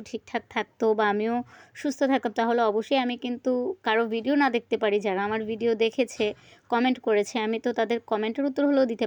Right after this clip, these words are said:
পারতাম। তো দেখেন কতটুকু বাসায় সমস্যা হলে আমি কমেন্টের উত্তরও দিতে পারিনি। তো সেই কথা আর বলে লাভ নাই, প্রথমেই কিন্তু বলেছি এই জগৎটা এমন একটা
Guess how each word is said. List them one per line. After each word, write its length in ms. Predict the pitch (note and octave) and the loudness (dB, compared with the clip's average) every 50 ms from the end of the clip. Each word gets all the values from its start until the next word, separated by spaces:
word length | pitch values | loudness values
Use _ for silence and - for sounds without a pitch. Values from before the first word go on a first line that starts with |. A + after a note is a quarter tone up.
| - | -2
পারতাম। 280 | G#3+ F#3+ F#3+ - G3+ F#3+ F#3 - _ _ - - _ _ _ - | -2 -2 -2 -4 -6 -8 -8 -12 _ _ -20 -20 _ _ _ 0
তো 80 | A#3+ A3+ A3+ A3 G#3+ G#3 | 2 4 4 4 4 2
দেখেন 240 | G#3+ G#3 G#3 - A3 G#3 - | 0 0 0 -2 -6 -4 -4
কতটুকু 460 | A3+ G#3+ - B3 B3+ B3 C#4+ C4 - C#4 A#3+ | -6 -6 -4 -6 -4 -4 -2 0 2 2 2
বাসায় 260 | A#3+ - - - A#3 A3+ - | 2 0 0 -2 -4 -2 -2
সমস্যা 360 | A3 G3 G3+ G#3+ G#3+ - - A#3+ A3+ | -2 -2 -2 -4 -4 -4 -4 -2 0
হলে 180 | A#3 A3 G#3+ G#3 G3+ | 2 2 2 0 0
আমি 120 | G3+ G#3 G3+ - | -2 -4 -4 -4
কমেন্টের 380 | G#3+ G3+ G3 F#3+ G3 - A#3+ G#3 G#3 | -4 -4 -2 -4 -4 -2 -2 -2 -2
উত্তরও 240 | G3+ - A3 G#3+ A3 G#3+ | -2 0 0 2 2 2
দিতে 140 | A#3 A3 B3+ A#3+ A3+ | 0 -2 -2 0 2
পারিনি। 320 | A#3+ A3+ A3+ A3+ A#3 A#3+ C#4 - _ - - - - _ _ _ | 2 2 2 0 0 -2 -4 -6 _ -18 -20 -20 -20 _ _ _
তো 100 | - D#4+ D#4+ D#4+ D#4+ D4+ D4+ D4 | 2 4 6 6 6 4 2 2
সেই 140 | - C#4+ C4+ C4 | 0 0 0 2
কথা 160 | C4 - - C4 | 0 0 0 0
আর 60 | B3+ A3+ A3 | 0 2 0
বলে 140 | A#3 A3+ A3+ A3+ | 0 2 2 2
লাভ 100 | A3+ G#3+ G#3 G#3+ | 2 0 0 -2
নাই, 100 | G#3 G#3 G#3+ - | -2 -2 -2 -2
প্রথমেই 340 | - A3+ - - A#3 A#3 A#3+ G#3+ | -2 -4 -2 -2 -4 -4 -4 -4
কিন্তু 180 | A#3 A3+ G#3+ A3+ A3 G3+ | -4 -4 -4 -4 -2 0
বলেছি 340 | G#3 G#3 G#3 G3+ - - A#3 G#3+ C#4+ G#4+ - | 2 2 2 0 -2 -2 -4 -2 -2 0 0
এই 60 | G3+ G3+ G#3 | 0 0 0
জগৎটা 320 | A3 G#3 G3+ A3 G#3+ - A3+ G#3+ | 0 0 -2 -2 -4 -4 -4 -4
এমন 120 | A3 A3+ A#3 A3+ | -4 -4 -6 -6
একটা 140 | - - | -4 -4